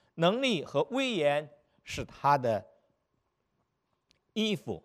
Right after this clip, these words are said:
她想到日后的景况就喜笑，她开口就发智慧，她舌上有仁慈的法则，她观察家务，并不吃闲饭。她的儿女起来称她有福，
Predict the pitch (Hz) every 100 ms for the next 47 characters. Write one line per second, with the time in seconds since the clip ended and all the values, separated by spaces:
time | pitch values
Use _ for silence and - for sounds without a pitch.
0 | _ _ _ 123 117 131 107 117 123 196
1 | 240 170 180 135 123 110 98 - 117 90
2 | _ _ - 131 - 104 85 - 127 80
3 | _ _ _ _ 160 - 254 277 - 139
4 | 135 - _ 139 - 131 131 - 139 101
5 | 135 98 _ _ _ 113 - 139 185 190
6 | 208 131 92 - 113 110 - 127 165 226
7 | 208 139 143 131 - 98 98 104 110 120
8 | - - _ 101 104 - 175 175 160 95
9 | 113 - 131 127 143 107 - _ _ 247
10 | 196 131 113 - 151 143 104 98 131 -
11 | 131 85 _ _ _ _ _ _ - 180
12 | - 180 262 262 202 - 135 131 139 139
13 | - - 185 185 156 175 170 131 123 117
14 | 131 143 151